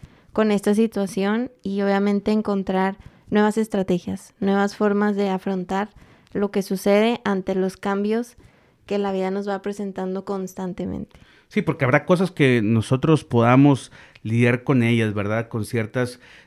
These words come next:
Speaker 2: estrategias que ya hemos, que ya hayamos aplicado, pero ten-, también debemos reconocer cuando esto ya nos está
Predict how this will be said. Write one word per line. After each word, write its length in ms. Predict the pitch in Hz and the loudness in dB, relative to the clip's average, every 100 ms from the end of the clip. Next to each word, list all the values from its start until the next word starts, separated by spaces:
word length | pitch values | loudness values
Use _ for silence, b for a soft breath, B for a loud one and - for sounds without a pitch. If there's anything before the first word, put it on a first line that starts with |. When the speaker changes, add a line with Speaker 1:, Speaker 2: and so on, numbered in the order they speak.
| - | -12
Speaker 2:
estrategias 800 | 117 120 107 127 127 127 127 117 | -6 -6 -6 -4 -2 -2 -4 -6
que 160 | 127 | -4
ya 140 | 113 110 | -2 0
hemos, 400 | 117 127 123 - B B B | -2 -4 -6 -14 B B B
que 140 | - 120 | -4 0
ya 180 | 117 120 | 2 2
hayamos 460 | 127 120 131 131 | 2 0 0 -2
aplicado, 640 | 131 117 110 127 127 104 - B B - | -4 -6 -4 2 2 2 -2 B B -2
pero 380 | 120 120 123 - | 2 2 0 -4
ten-, 240 | 117 113 | -4 -4
también 340 | - 113 107 139 - | -4 -4 -4 -6 -6
debemos 560 | 156 143 147 147 - - | -4 0 -2 -4 -12 -10
reconocer 800 | 127 127 - 117 110 127 127 - | -6 -6 -6 -6 -4 -4 -6 -6
cuando 340 | 135 127 156 156 | -2 -2 0 -4
esto 220 | 147 143 | -4 -6
ya 240 | 127 127 | -2 0
nos 280 | 135 139 - | 0 -2 -4
está 500 | 120 - 117 123 127 | -10 -6 -4 -2 -4